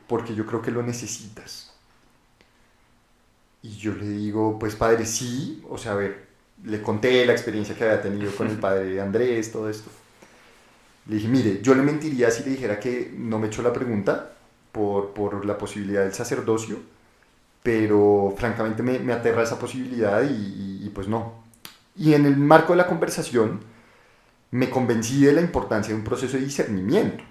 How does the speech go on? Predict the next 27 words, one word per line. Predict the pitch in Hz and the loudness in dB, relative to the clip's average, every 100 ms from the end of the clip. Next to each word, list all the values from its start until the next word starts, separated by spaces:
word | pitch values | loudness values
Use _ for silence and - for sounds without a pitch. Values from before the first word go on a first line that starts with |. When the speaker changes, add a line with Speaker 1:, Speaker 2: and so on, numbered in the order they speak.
| _ _ _ _ _ - | _ _ _ _ _ -14
Speaker 1:
y | 110 | -8
de | 98 | -6
cómo | 104 104 | -4 -4
al | 104 | -2
final | 139 120 | -2 -2
del | 101 101 | -2 -4
día | 113 | 0
el | 113 | 0
proceso | 123 131 123 | -2 -6 -6
de | 123 | -6
discernimiento | 135 139 110 95 101 | -6 -6 -6 -4 -4
busca | 107 120 - | -4 -6 -8
responder | 131 139 139 143 107 95 202 - - - _ _ _ _ _ | -6 -6 -6 -4 -4 0 0 0 -4 -16 _ _ _ _ _
a | 110 | 0
la | 104 | 2
vocación | 104 107 104 - - 156 240 104 - | 2 0 -2 -6 0 8 8 6 -4
que | 117 | -8
el | 107 | -6
Señor | 110 107 104 | -4 0 2
ha | |
grabado | 110 117 120 | 4 4 4
en | 127 | 0
el | 123 | -4
corazón | 135 127 98 | -4 -4 -6
de | 98 | -4
cada | 110 113 | 0 2
uno. | 180 180 - | 4 4 2